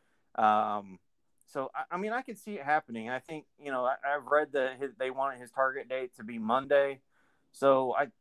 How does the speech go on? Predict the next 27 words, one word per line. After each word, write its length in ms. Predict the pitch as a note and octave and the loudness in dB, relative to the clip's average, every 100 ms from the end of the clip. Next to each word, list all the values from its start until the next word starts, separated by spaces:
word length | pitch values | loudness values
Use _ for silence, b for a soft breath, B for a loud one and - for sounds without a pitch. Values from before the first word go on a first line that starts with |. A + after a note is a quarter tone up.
| - | -10
you 120 | C3 | -6
know, 160 | A#2+ A#2 | -4 0
hopefully 400 | D#3 - F#3+ F3+ | -2 -2 -6 -2
we'll 160 | E3 | -2
know 180 | C#3+ D3+ | 0 -4
something 420 | D#3+ E3+ D#3 D3 | -4 -8 -8 -2
by 140 | B2 C3 | 2 2
Monday. 540 | B2 C3+ C#3+ D3 C#3+ | 2 -4 0 0 0
And, 160 | B2+ A2+ | -6 -10
and 160 | B2 B2 | -6 -2
like 200 | C#3+ C#3+ | -2 -4
we 100 | B2 | 2
talked 300 | C#3+ D3 B2+ | 2 2 -2
about, 320 | A#2 A#2 A2+ | 2 2 0
you 80 | B2 | -8
know, 240 | A#2+ A#2+ | -6 -6
i-, 160 | B2 - _ | -10 -18 _
if 200 | B2+ A#2+ | -10 -6
we 120 | C3 | -2
don't, 340 | A#2 F#3 F#3+ - _ | 6 6 6 -2 _
you 140 | C#3+ B2 | -2 4
know, 100 | B2+ | 6
I 80 | C3+ | 4
think 320 | - C#3+ C3 | 0 -8 -4
that 240 | C3+ C3 B2+ B2 A#2+ - | 0 2 0 _ -20 -8
lends 520 | C3 C3 A#2 - - _ _ _ _ _ _ _ _ - | -6 -6 -10 -16 -20 _ _ _ _ _ _ _ _ -6
more 800 | C#3 C#3+ C#3+ C#3 C#3 C3+ B2 | 2 6 8 10 8 6 -2